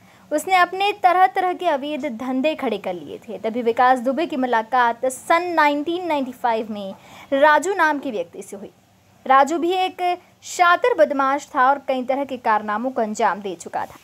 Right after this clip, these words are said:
धीरे-धीरे विकास और राजू की दोस्ती इतनी गहरी हो गई कि विकास के सारे काले कारनामों की देखरेख राजू करने लगा।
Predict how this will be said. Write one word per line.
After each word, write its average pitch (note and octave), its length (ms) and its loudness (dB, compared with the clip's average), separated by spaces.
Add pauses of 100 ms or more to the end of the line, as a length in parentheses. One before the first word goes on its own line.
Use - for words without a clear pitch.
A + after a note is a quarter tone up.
(300)
धीरे-धीरे C4 360 2
विकास B3+ 420 2
और C4+ 60 2
राजू A#3 300 0
की C4 100 -8
दोस्ती A#3+ 320 -6
इतनी C4 260 -4
गहरी C4 340 -2
हो E4+ 160 0
गई C#4+ 220 0
कि F4 100 -4
विकास C4+ 440 2
के E4+ 120 -8
सारे E4 400 0
काले C#4+ 340 2
कारनामों C4 500 -2
की C#4+ 120 -8
देखरेख A#3+ 680 -6 (380)
राजू C4+ 420 4
करने G3 320 -2
लगा। - 220 -10